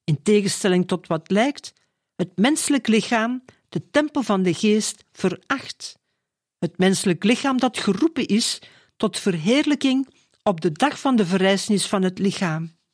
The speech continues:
Als magie zelden een negatief effect lijkt te hebben op het lichaam, althans in het begin, betekent dat niet dat op,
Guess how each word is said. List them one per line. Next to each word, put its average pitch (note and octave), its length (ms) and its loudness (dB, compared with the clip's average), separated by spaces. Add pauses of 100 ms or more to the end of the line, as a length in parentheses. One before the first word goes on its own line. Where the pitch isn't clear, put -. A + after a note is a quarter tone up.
(1000)
Als - 280 2
magie B3+ 520 2
zelden B3+ 580 2
een G#3 100 4
negatief A3+ 580 2
effect - 540 -2
lijkt G#3+ 240 0
te G3+ 60 0
hebben G#3+ 380 -2
op F#3 100 -2
het E3+ 180 -4
lichaam, C4+ 500 -2 (460)
althans D#3 560 -2
in D#3+ 140 0
het D3+ 140 0
begin, A3 400 0 (720)
betekent G3 500 2
dat F#3 200 -2
niet - 500 0 (260)
dat G3+ 120 -2
op, G#3 220 0